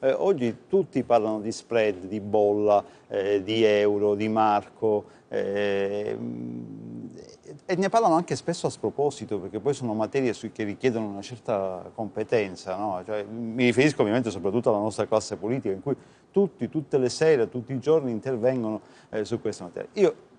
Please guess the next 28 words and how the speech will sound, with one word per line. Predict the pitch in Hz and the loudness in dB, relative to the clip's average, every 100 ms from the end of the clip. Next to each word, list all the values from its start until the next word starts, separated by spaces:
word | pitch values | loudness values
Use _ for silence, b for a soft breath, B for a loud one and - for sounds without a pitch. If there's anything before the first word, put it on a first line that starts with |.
| _ 165 | _ -2
vorrei | 180 151 - - _ | 2 4 2 -10 _
per | 185 | 0
un | 196 | 0
momento | 196 196 143 | -2 0 0
accantonare | 131 170 147 175 180 165 | 2 2 2 4 6 8
la | 117 113 | 6 4
parte | 143 135 - 110 | 2 2 -2 2
tecnica, | 123 107 110 104 104 104 | 2 2 -2 -2 0 -2
sulla | 135 147 | 0 2
quale | 156 151 127 - | 4 2 2 -4
confesso | 151 147 180 165 135 | -6 -2 -2 -2 -2
di | 117 | -2
non | 127 | -2
essere | 147 - 120 | -2 -2 -2
molto | 131 139 123 | -2 -2 -4
competente, | 107 104 110 95 92 95 - | -4 -4 -4 -4 -4 -6 -4
e | |
andare | 180 202 190 | -2 2 2
alla | 120 117 | 2 0
sostanza | 123 - 123 - | -4 -2 -4 -4
politica. | 82 92 82 - 101 123 b b b _ | -8 -8 -10 -14 -14 -16 b b b _
La | 190 | 0
sostanza | 208 202 254 180 | 0 0 0 0
politica | 139 135 110 95 92 | 0 0 0 -2 -2
di | 95 | 0
questa | 107 131 - | 2 2 2
tempesta, | - 90 120 117 | -2 -2 -2 0
che | 87 | -2